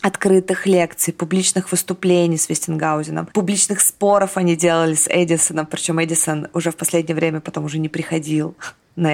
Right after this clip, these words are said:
эти, э, споры. Ну, особенно, когда вот началось распространение переменного тока, он такой, «Ну, понятно». Ну, собственно, такая интригующая история, и маркетинг здесь играет не то, что не последнюю роль, а часто, когда есть какой-то классный продукт, но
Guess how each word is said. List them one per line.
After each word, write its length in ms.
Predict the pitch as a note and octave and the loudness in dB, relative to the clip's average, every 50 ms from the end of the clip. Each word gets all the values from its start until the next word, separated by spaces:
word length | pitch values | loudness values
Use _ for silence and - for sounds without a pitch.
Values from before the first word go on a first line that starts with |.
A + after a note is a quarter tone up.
| D3+ | 0
эти, 220 | D#3 D#3 - - - | -2 -4 -8 -10 -4
э, 280 | - - D#3 D#3 D#3 E3 | -2 0 2 2 2 2
споры. 560 | E3+ - - - E3+ E3 D#3+ D#3 D3+ D3 D3 - - | 0 -2 -2 -2 0 2 2 2 2 -2 -4 -4 0
Ну, 180 | G#3+ B3 A3+ | 0 2 4
особенно, 400 | - - G#3+ - G#3 F#3 F3+ F3 | 4 2 2 2 2 2 2 2
когда 300 | E3 - D#3+ E3 E3+ E3 | 0 0 -2 0 0 0
вот 120 | D#3 D#3 D#3 | 0 0 0
началось 400 | F#3 F3+ - F#3+ F3+ F3 E3 - - | -2 0 2 2 2 2 2 0 -6
распространение 640 | E3 - - E3+ - - E3+ E3+ G3 A#3+ B3 A#3 F#3 | -8 -8 -4 -4 -4 -2 0 0 0 0 0 0 -2
переменного 500 | E3 - - E3 D3+ D#3 D3+ D3+ D3+ D3+ | -4 -4 -8 -6 -6 -4 -4 -4 -6 -4
тока, 280 | - D3+ D3 D3 - | -4 -6 -6 -4 -4
он 100 | D3+ D3+ | -6 -6
такой, 240 | D3+ - E3+ - D#3+ | -6 -6 -6 -6 -6
«Ну, 80 | D#3+ E3 | -6 -4
понятно». 420 | - - E3 D#3 D3+ D3 - - - | -4 -4 -4 -2 -4 -4 -6 -10 -4
Ну, 80 | - G3+ | -2 0
собственно, 380 | - - B3 A#3+ - B3+ A#3 - | 2 2 2 2 2 2 2 2
такая 340 | - A3 - C4 C4+ C4+ | 0 -2 2 2 2 2
интригующая 640 | B3+ A#3 - G3+ G3+ F#3 G#3+ B3+ C4 - - - F#3+ | 2 0 -2 -2 -2 0 2 2 2 4 4 2 2
история, 800 | F3+ F#3 - - A#3 A#3+ C#4+ E4+ F#4 E4+ B3+ G3+ F3+ E3+ E3 - - | 2 2 2 2 2 4 4 6 6 6 6 6 4 4 2 -2 -2
и 200 | - G3+ G3+ G3+ G3 | -2 0 2 2 4
маркетинг 440 | G3 G#3 A#3+ C#4 - - - A#3 G3+ F#3+ | 4 2 2 0 -2 -2 0 2 2 2
здесь 200 | F3 F3 - - | 2 2 0 0
играет 360 | E3+ F3+ G3+ G#3+ G#3+ G#3 E3 | 0 2 2 4 2 2 2
не 180 | F3 F#3+ F#3+ F3+ | 2 2 2 2
то, 100 | - C4+ | 2 0
что 140 | - - | 0 0
не 60 | C4+ A#3+ | -2 0
последнюю 560 | - A3 G#3+ - G#3+ G3+ F#3+ E3 F3 F3 E3+ | 0 0 0 0 2 0 2 2 2 2 2
роль, 280 | E3 E3 E3 D#3+ D3+ - - - | 2 2 2 2 0 -2 -2 -2
а 320 | E3 E3+ F3+ F3+ F3+ F3 E3+ | 0 2 2 2 2 2 2
часто, 640 | - B3+ B3 B3 D#4+ F#4+ - - - - F#3 E3 - | 2 2 4 4 4 2 0 0 0 -2 -2 -2 0
когда 300 | - F#3+ F3+ F#3 A#3 A3+ | -2 -4 -2 0 0 2
есть 340 | A3 G3+ F#3 G3+ G#3+ G3+ - | 2 2 0 0 0 -2 -2
какой-то 420 | - F#3 - - A3 A3 G#3+ F#3 | -4 -4 -2 -2 -2 0 0 -4
классный 640 | - - - A3 A3 G#3+ A3 A3+ G#3+ - G#3+ F#3+ F3 | -6 -6 -4 -2 0 0 2 2 0 0 0 -2 -2
продукт, 680 | - F3+ F3 F3 E3+ A#3 D4 F#4 F#4+ - - - - - | 0 -2 -2 0 2 2 2 2 0 -2 -10 -18 -14 -6
но 680 | G#3+ F#3+ G3+ G3+ G#3+ A#3 A#3+ A#3+ A#3 A#3 A3 G3+ F#3 | -2 0 2 4 4 4 4 4 4 4 4 2 2